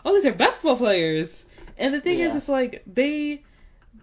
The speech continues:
Speaker 1: they're actually really good actors 'cause, like, they're not playing themselves when they're acting, but they're not trying too hard to be, like,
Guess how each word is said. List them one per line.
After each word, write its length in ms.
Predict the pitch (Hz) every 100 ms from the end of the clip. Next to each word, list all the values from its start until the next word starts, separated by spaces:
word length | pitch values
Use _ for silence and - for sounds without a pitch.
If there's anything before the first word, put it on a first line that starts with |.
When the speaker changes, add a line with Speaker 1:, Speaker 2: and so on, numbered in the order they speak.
| -
Speaker 1:
they're 320 | 180 277 311 214
actually 260 | 311 - 302
really 200 | 240 254
good 180 | 233 -
actors 420 | 196 220 208 165
'cause, 200 | - 196
like, 240 | 208 185 165
they're 160 | 220
not 420 | 214 269 285 -
playing 440 | - - 214 226 208
themselves 760 | 175 160 - 202 254 311 320 311
when 120 | 311
they're 120 | 311
acting, 480 | 269 320 339 339 330 - _ -
but 120 | 214
they're 100 | 214
not 200 | 240 220
trying 280 | - 220 214
too 180 | - 175
hard 360 | - 180 175
to 100 | -
be, 220 | 147 170 160
like, 180 | 147